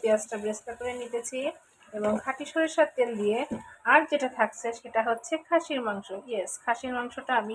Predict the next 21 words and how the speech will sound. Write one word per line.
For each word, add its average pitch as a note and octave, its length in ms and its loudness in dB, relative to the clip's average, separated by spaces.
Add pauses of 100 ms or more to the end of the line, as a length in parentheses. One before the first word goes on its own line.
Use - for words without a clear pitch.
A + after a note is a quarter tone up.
ইয়েস G#3 220 -6
কিচেনে C4 280 -8
আজকে C4 220 -8
রান্না C#4 260 2
করতেছি। C#4 540 -6 (600)
তো A#3+ 100 -2
তাহলে C4 280 6 (160)
দেখতে - 300 -2
থাকুন C#4 400 0
এ-, A3 280 -2
এই G#3 140 -8
খাসির B3 260 -6
মাংসটা B3+ 340 -2
আমি B3+ 200 -4
কিভাবে A#3+ 360 0
আজকে B3 200 -6
রান্না A3+ 280 2
করি। B3+ 280 -2 (600)
ওকে, B3+ 320 -2 (1900)
already C#4 340 6
আমার C4 260 4